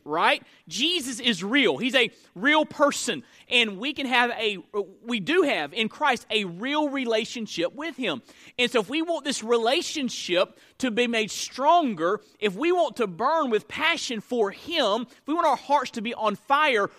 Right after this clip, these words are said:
for him, there are no shortcuts. You've got to spend time with him. It was on the road, walking along, seven miles. We don't know how far Jesus walked with him, but on the road, talking with him, that their hearts were on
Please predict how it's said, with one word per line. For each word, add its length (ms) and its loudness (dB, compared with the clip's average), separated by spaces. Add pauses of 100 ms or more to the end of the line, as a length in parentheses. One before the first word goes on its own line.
(100)
for 300 2
him, 520 2 (220)
there 140 6
are 40 2
no 140 0
shortcuts. 500 0 (200)
You've 240 2
got 300 2
to 100 -10
spend 480 -6
time 320 -2
with 140 -6
him. 480 0 (840)
It 80 0
was 120 4
on 180 4
the 100 2
road, 440 6 (440)
walking 440 2
along, 560 0
seven 360 -2
miles. 300 4
We 80 -6
don't 80 -2
know 60 0
how 60 2
far 300 4
Jesus 500 -12
walked 300 0
with 180 -4
him, 140 0
but 140 0 (200)
on 220 -2
the 80 0
road, 400 6 (220)
talking 400 -2
with 100 -6
him, 320 -2 (240)
that 160 0
their 140 0
hearts 520 0
were 540 0
on 380 -2